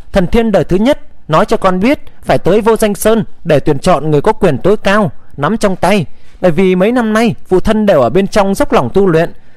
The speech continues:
cho nên, cho nên con không cách nào nói cho người việc này." Cổ Bàn cũng có vẻ hết sức kích động. "Tiểu Quân trở thành thần thiên không lâu thì đệ cũng bước vào cảnh giới thần thiên, xem như tu luyện linh hồn đi."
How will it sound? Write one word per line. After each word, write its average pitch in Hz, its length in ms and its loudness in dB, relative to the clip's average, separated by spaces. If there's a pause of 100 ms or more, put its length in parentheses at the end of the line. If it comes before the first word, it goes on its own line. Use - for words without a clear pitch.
(100)
cho 220 100 0
nên, 202 360 2 (220)
cho 240 80 2
nên 233 160 2
con 220 180 0
không 226 160 0
cách - 200 0
nào 160 280 0 (120)
nói 185 160 2
cho 247 120 2
người 180 180 2
việc 151 180 -2
này." 147 300 0 (1040)
Cổ 160 140 4
Bàn 127 300 0 (140)
cũng 214 180 0
có 202 180 0
vẻ 143 200 0
hết 208 180 -2
sức - 220 -2
kích - 160 -2
động. 156 180 2 (960)
"Tiểu 113 200 2
Quân 185 300 0 (160)
trở 135 120 2
thành 143 260 0
thần 127 200 0
thiên 190 180 0
không 196 220 0
lâu 185 260 2 (180)
thì 180 120 2
đệ 160 240 2
cũng 208 180 -2
bước 277 180 0
vào 151 120 2
cảnh 113 240 -2
giới 160 160 2
thần 156 220 -2
thiên, 196 280 0 (340)
xem 202 200 0
như 196 200 2
tu 202 180 2
luyện 170 180 0
linh 190 160 2
hồn 151 200 0
đi." 180 240 2